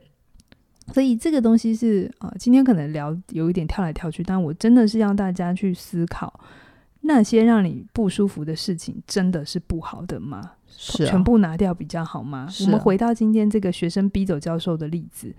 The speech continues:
Speaker 2: 嗯。
Speaker 1: 我觉得这些学生有一些企图，就是他透过指责老师出题太难，某种程度是他希望降低那个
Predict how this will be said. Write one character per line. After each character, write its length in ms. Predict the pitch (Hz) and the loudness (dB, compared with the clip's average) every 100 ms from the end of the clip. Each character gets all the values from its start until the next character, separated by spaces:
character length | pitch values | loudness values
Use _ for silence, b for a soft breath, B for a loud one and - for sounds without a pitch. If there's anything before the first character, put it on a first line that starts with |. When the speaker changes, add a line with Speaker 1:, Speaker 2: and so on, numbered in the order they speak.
| - | -4
Speaker 2:
嗯。 240 | 175 160 151 B B B B _ _ _ _ _ _ _ | -4 -4 -10 B B B B _ _ _ _ _ _ _
Speaker 1:
我 160 | - 220 | 2 2
觉 100 | 262 | 4
得 40 | |
这 120 | 277 | 2
些 100 | 311 | 2
学 220 | 311 247 196 | 4 6 6
生 400 | 220 226 226 226 | 6 6 6 4
有 200 | 190 160 | 0 0
一 80 | 202 | 2
些 420 | 226 214 220 226 226 _ _ _ | 4 6 6 2 -2 _ _ _
企 460 | - - - 277 | -10 -6 -2 -2
图， 320 | 180 - 160 165 | -2 -4 -4 2
就 180 | 240 | 4
是 160 | 226 226 | 4 2
他 260 | - - 302 | -4 -4 -4
透 240 | - 302 | 0 -2
过 200 | 220 233 | 2 2
指 180 | 208 156 | 2 -4
责 160 | 165 | -4
老 240 | 160 156 143 | -2 -4 -8
师 500 | - - 185 185 196 | -10 -4 0 0 0
出 200 | - 208 | -4 -6
题 160 | 208 151 | -4 -6
太 260 | 156 - 170 | -8 -6 -4
难， 320 | 151 123 190 - b b b b _ | -4 -6 -12 -14 b b b b _
某 260 | - 202 226 | -6 0 2
种 200 | 269 214 | 4 4
程 260 | 185 180 175 | 4 2 2
度 220 | 220 202 | 2 0
是 360 | - - 202 165 | -2 -2 -2 -2
他 360 | - - 220 220 _ | -6 -4 -2 -4 _
希 420 | - - - 226 | -16 -12 0 4
望 240 | 247 202 | 4 4
降 280 | 190 247 190 | 0 0 2
低 180 | 190 190 | 0 2
那 180 | 202 185 | 2 0
个 300 | 170 147 | -4 -8